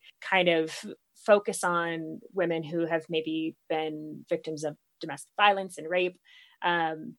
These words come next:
you know, there's a, there's a lot of things that I, I want to do with Women of the Wild. Um, right now, it's kind of, it's a podcast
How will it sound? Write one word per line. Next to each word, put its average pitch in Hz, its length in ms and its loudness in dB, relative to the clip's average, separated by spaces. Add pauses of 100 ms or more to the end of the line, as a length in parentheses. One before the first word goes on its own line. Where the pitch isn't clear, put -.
(120)
you 208 80 0
know, 190 60 2
there's 202 200 2
a, 175 220 4 (100)
there's 190 160 -2
a 180 60 0
lot 175 340 6
of 175 100 -4
things 170 300 -6
that 165 100 -4
I, 156 260 -2 (100)
I 170 80 -4
want 165 280 -4 (120)
to 160 480 -6 (140)
do 175 260 2
with 156 340 -6 (440)
Women 180 260 0
of 165 100 -10
the 160 100 -8
Wild. 160 540 2 (540)
Um, 170 480 2 (100)
right 208 240 6
now, 190 400 2
it's - 460 -6 (240)
kind 175 220 -4
of, 165 140 -4
it's 175 160 -8
a 175 60 -6
podcast 185 600 2